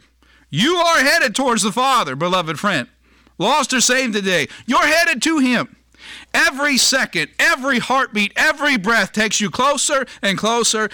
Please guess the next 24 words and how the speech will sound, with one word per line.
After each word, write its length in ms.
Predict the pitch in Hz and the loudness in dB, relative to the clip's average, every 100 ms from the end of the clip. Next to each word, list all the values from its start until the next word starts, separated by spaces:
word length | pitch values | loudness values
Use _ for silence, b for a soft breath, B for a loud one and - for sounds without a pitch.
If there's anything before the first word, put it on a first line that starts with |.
| B | B
and 160 | 185 185 | -4 0
closer 400 | 220 226 - 185 | 0 0 0 -2
to 80 | 175 | 0
God. 380 | 226 214 160 | 2 2 0
You 140 | 160 262 | 0 0
will 120 | 269 | 2
meet 220 | 247 254 | 2 2
him 140 | 226 208 | 2 2
in 120 | 196 | 2
judgment 640 | 226 320 196 202 220 - _ _ _ _ _ _ _ _ _ _ _ | 2 2 0 -4 -6 -12 _ _ _ _ _ _ _ _ _ _ _
or 140 | 131 143 | -8 -4
triumph. 600 | 233 208 180 120 - - _ _ _ _ _ _ _ _ _ _ _ _ _ _ _ _ _ | 0 0 0 -4 -8 -20 _ _ _ _ _ _ _ _ _ _ _ _ _ _ _ _ _
Which 260 | 151 269 - | -6 -4 -4
will 120 | 254 | -4
it 100 | 262 | -4
be? 380 | 262 339 143 104 b b b b b _ _ _ _ _ _ _ _ _ _ - | -4 -4 -6 -10 b b b b b _ _ _ _ _ _ _ _ _ _ -6
It 160 | 190 | -4
may 180 | 277 285 | -2 0
not 200 | 294 277 | 0 0
feel 200 | 277 285 | -2 0
real 220 | 240 302 | 0 0
to 120 | 240 262 | 0 -2
you 100 | 247 | -2
today, 440 | 226 262 226 | 0 0 0